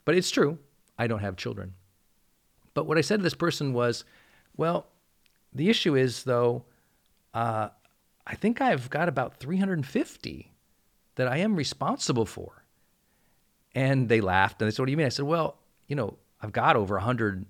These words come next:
and fifty employees across our core companies and brands and investments. And if I don't do a good job, then those families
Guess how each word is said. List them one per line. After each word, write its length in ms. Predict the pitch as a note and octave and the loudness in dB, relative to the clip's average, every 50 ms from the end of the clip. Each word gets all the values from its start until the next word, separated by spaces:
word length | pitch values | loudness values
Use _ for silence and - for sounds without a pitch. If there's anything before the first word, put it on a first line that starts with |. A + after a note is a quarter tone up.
| - | -8
and 120 | G2+ F#2+ - | -8 -8 -6
fifty 300 | - A#2 - - - G2+ | -6 -8 -8 -6 -8 -6
employees 560 | F#2 F2+ - G#2+ G2+ A2 A2+ A2+ A2 G2+ - | -6 -6 -6 -4 -2 -2 0 0 -2 -2 -4
across 480 | G#2+ - - F2+ F2 F2+ F#2 - - - _ _ _ _ _ _ _ _ _ | -6 -8 -6 -4 -4 -4 -4 -6 -8 -10 _ _ _ _ _ _ _ _ _
our 140 | - F#2+ F#2+ | -6 -6 -6
core 560 | F#2 - - - A2+ G#2+ G#2 G2 F#2 F2+ - - _ _ _ _ _ _ - | -6 -8 -4 -2 0 0 2 0 -2 -2 -6 -10 _ _ _ _ _ _ -8
companies 680 | - A#2+ A2+ - - G2+ F2+ F2+ F#2 F2 - - - - _ _ _ _ _ | -6 -6 -4 -4 -4 -4 -4 -4 -6 -6 -8 -12 -14 -18 _ _ _ _ _
and 160 | - G#2 F#2+ F2+ | -6 -6 -4 -4
brands 440 | G2+ F#2+ G#2+ G#2+ G#2 G2+ G2 - | -4 -2 -2 -2 -2 -4 -4 -6
and 180 | F2 E2 E2+ F2+ | -8 -12 -10 -8
investments. 760 | G2 F#2 F2 G2+ A#2 - - - F#2 F2 - - - - - - _ _ _ _ _ _ _ _ _ _ _ - | -8 -6 -4 -4 -4 -4 -6 -6 -6 -8 -8 -8 -10 -12 -12 -14 _ _ _ _ _ _ _ _ _ _ _ -4
And 440 | A2+ A#2 A#2 A#2 A#2 A#2 A#2 A2+ - _ | -2 0 0 0 0 0 -2 -4 -6 _
if 160 | - A2 - | -8 -4 0
I 100 | B2+ E3 | 0 2
don't 200 | A#3 B3+ - A2+ | 2 2 -2 -2
do 180 | B2+ B2+ A#2+ A2+ | 0 0 0 0
a 60 | G#2+ F#2 A#2 | 0 0 -2
good 140 | A2+ G#2 F#2+ | -2 -2 -4
job, 540 | - G#2+ G2 E2+ F2+ G2 A#2 F3+ G#3 - - _ _ _ _ _ _ _ _ _ _ _ _ _ _ _ _ _ _ _ _ - | -4 -4 -4 -4 -4 -4 -4 -6 -6 -8 -12 _ _ _ _ _ _ _ _ _ _ _ _ _ _ _ _ _ _ _ _ -10
then 640 | G#2 G#2 B2 B2 B2 B2 B2 B2 A#2+ A#2+ B2 C#3 - - _ _ _ _ A2 | -2 0 2 2 2 2 0 0 -2 -2 -4 -6 -10 -18 _ _ _ _ -2
those 240 | B2+ C3+ C3+ C3+ | -2 0 0 -2
families 840 | - - C3+ C3 E3 G#3 G#3 B2+ F#2+ G2 G#2+ G#2+ - - - - - | -4 -4 -2 0 0 2 2 0 -2 -4 -8 -10 -8 -8 -10 -10 -14